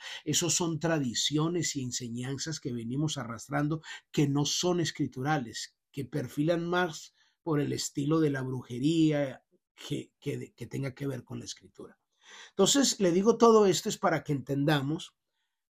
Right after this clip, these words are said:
que le estoy mostrando bíblicamente, según el tema que estamos estudiando, es que yo soy el propósito de Dios en la tierra. Y toda persona que logra nacer, logra nacer con un propósito.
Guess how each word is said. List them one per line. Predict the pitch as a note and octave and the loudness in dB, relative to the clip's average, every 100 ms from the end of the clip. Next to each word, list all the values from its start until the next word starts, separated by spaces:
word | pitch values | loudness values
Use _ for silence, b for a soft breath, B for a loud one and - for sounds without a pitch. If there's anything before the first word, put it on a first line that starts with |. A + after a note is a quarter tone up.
| - | -2
que | E3 | 2
le | D#3 | 4
estoy | D3 - F#3+ | 2 4 6
mostrando | A#3+ A3+ A#3 A3+ A3 G#3 | 6 6 4 4 6 4
bíblicamente, | D3+ G#3+ C4 B3+ A#3+ G#3 F3+ F3+ C#3 B2 - C#3+ - _ _ _ | 6 4 4 2 0 0 0 0 -2 -6 -6 -6 -6 _ _ _
según | - C#3+ C3 E3 | -4 -2 0 2
el | F#3 | 2
tema | D#3 F#3 F3+ | 4 4 4
que | D#3 | -2
estamos | - D3+ D#3+ E3 | -4 -2 -2 -2
estudiando, | D#3 F3+ D#3+ D3 D3 E3 | -2 0 2 2 0 0
es | D#3+ | -2
que | - D#3+ | 0 0
yo | D3 D3 | 0 0
soy | - E3+ E3 | 0 0 2
el | D#3 | 0
propósito | B2 C3 G#2 A#2+ - D3 - | 0 -8 -8 -10 -6 -6 -6
de | A#2+ A2+ | -8 -8
Dios | A2+ A2+ - | -10 -10 -8
en | C#3 | -6
la | C#3 C#3 | -6 -6
tierra. | G#3 F#3 G#2+ - _ _ _ B B - | -6 -6 -8 -16 _ _ _ B B -8
Y | D#3+ C3+ - | -4 -4 4
toda | F#3+ G#3+ B3 | 6 6 4
persona | - E3+ D#3 - C#3+ A#2 C3+ D3+ _ _ _ _ | 2 0 2 2 0 -2 -10 -14 _ _ _ _
que | D#3 | -2
logra | C#3 D#3+ E3 E3 | 4 4 4 0
nacer, | C#3 - B2 - _ - | 0 -4 -6 -10 _ -8
logra | C#3 C3 C#3+ | -4 -2 0
nacer | C#3 - B2+ A#2+ | -2 -4 -8 -8
con | A2 | -14
un | G#2+ | -20
propósito. | - F#2+ _ - - | -18 -20 _ -20 -20